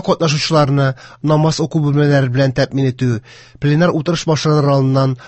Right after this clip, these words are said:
дога кылуны оештыру, башка оештыру мәсьәләләре хәл ителә. Бүген Татарстан транспорт һәм юл хуҗалыгы министрлыгының йомгаклау коллегиясе утырышы уза.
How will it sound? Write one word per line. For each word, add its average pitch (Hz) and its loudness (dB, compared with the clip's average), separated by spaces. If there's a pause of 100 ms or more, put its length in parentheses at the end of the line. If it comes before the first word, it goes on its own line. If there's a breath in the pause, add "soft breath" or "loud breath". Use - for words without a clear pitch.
(120)
дога 139 0
кылуны 135 0
оештыру, 123 -4 (320 loud breath)
башка 131 -2
оештыру 160 0
мәсьәләләре 135 0 (100)
хәл 127 -2
ителә. 110 -4 (1200)
Бүген 185 2
Татарстан 190 0
транспорт 180 -2
һәм 185 0
юл 208 -2
хуҗалыгы 175 0
министрлыгының 175 0 (100)
йомгаклау 165 0
коллегиясе 165 0
утырышы 143 -4
уза. 113 -4